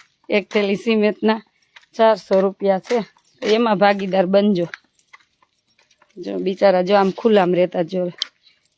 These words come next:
ઈ તો હું કરિયાણું દેવા આવી ને અમારા શામજીભાઈના જન્મદિવસ નિમિત્તે, ત્યારે ખબર પડી. આવી, આવી રીતના રહેતા જ. આ બધું અહીં રસોઈ કરે. કે ને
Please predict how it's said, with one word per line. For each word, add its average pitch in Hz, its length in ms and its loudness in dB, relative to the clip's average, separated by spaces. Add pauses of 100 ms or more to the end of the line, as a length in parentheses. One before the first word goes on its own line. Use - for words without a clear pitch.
ઈ 214 80 -4
તો 208 100 -2
હું 196 80 0
કરિયાણું 226 480 2
દેવા 226 220 2
આવી 247 240 4
ને 247 80 2
અમારા 208 180 2
શામજીભાઈના 190 640 0
જન્મદિવસ 185 720 0
નિમિત્તે, 185 400 0
ત્યારે 202 300 2
ખબર 170 340 -2
પડી. 175 340 -6 (1800)
આવી, 208 260 -2
આવી 208 220 2
રીતના 185 340 -4
રહેતા 190 340 -4
જ. 156 80 -16 (1080)
આ - 120 -14
બધું 180 340 -8 (760)
અહીં 190 220 0
રસોઈ 202 320 0
કરે. 180 260 -4 (1400)
કે - 220 -10
ને 208 140 -6